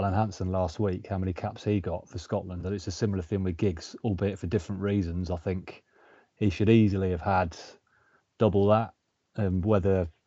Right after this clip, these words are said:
it was Alex Ferguson stopping him playing for friendlies or not, I don't know. But as a managerial appointment, he's, he's had a brief stint at Man United, caretaker capacity.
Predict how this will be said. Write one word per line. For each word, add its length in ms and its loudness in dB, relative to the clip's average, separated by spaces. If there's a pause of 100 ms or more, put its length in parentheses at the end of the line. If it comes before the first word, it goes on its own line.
(120)
it 100 -2
was 120 -2
Alex 260 -2
Ferguson 420 0
stopping 380 -6
him 100 -4
playing 220 -2
for 100 -10
friendlies 400 -6
or 40 -6
not, 200 -8
I 40 -8
don't 180 -6
know. 220 -8
But 200 -4 (460)
as 120 4
a 40 6
managerial 480 8
appointment, 600 2 (160)
he's, 240 -2 (420)
he's 160 -2
had 140 0
a 20 -2
brief 320 4
stint 280 -2
at 100 -10
Man 180 0
United, 580 0 (760)
caretaker 560 -2
capacity. 720 -2